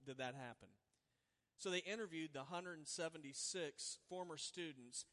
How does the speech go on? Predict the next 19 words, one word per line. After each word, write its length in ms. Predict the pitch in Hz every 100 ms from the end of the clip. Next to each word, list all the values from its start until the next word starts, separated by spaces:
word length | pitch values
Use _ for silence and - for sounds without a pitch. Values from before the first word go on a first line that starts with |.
| -
and 160 | 139 -
every 300 | 160 175 214
one 320 | 190 185 165
of 100 | 139
them 280 | 123 113 117 - - - -
had 180 | 151
a 180 | 127 -
common 300 | 160 143 139
denominator. 720 | 135 139 123 123 104 98 98 - -
It 100 | 135
was 160 | 127 123
one 240 | 135 156 170
particular 520 | 175 151 - 147 131
teacher. 420 | - 139 - 95 _ _ _ _ _ _ _ _ _ _ _ _ _ _ _ _
And 80 | 135
they 60 | 131
said, 220 | 156 139
"This 180 | 151 -
teacher 640 | - 190 180 - 135 120